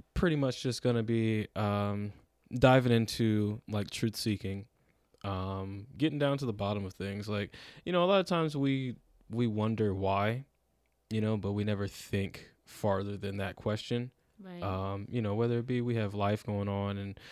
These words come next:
Speaker 1: you know, we don't have the time, or we'd just rather be doing other stuff 'cause it's not as important. Um, but at a certain point, you know, that, that why just starts to get at you, especially, like, when you're laying in bed trying to go to sleep. And that's, for some reason, that's when all the thoughts d-,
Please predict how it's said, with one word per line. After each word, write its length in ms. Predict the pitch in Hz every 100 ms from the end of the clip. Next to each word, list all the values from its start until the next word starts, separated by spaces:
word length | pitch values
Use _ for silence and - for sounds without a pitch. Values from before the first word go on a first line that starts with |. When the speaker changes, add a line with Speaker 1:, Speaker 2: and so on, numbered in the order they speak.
| - -
Speaker 1:
you 80 | 107
know, 80 | 104
we 80 |
don't 140 | 104 98
have 100 | 101
the 80 | 95
time, 540 | 113 113 117 120 110
or 260 | 98 101 98
we'd 240 | 107 104
just 180 | 104 -
rather 220 | 123 123
be 80 | 117
doing 420 | 120 120 117 113 -
other 160 | 127
stuff 320 | 110 104 101
'cause 140 | - 101
it's 100 | 104
not 180 | 101 101
as 120 | 101
important. 500 | 101 107 113 98 - - - - _ -
Um, 220 | 104 101
but 100 | 107
at 60 | 110
a 60 |
certain 240 | 107 127 110
point, 320 | - 120 101
you 80 | 107
know, 160 | 107
that, 260 | 104 104 90
that 220 | 104 98
why 240 | 101 101
just 180 | 101 101
starts 220 | - 101
to 100 | -
get 100 | 101
at 200 | 98 95
you, 80 | 104
especially, 420 | 98 - 156 117
like, 200 | 98 95 - _ - _ _ _ _ _ _ 120
when 140 | 117
you're 100 | 117
laying 200 | 107 104
in 80 | 98
bed 180 | 110 107
trying 160 | 113
to 60 | 104
go 80 | 104
to 60 |
sleep. 360 | 98 120 117 - _ _ _ _ _ _ _ -
And 160 | 107 104
that's, 420 | 107 101 - -
for 180 | - -
some 320 | 107 - 127
reason, 380 | 113 117 110 117
that's 260 | 107 107 -
when 120 | 98
all 260 | - 104 110
the 80 |
thoughts 380 | 98 110 107 -
d-, 180 | 98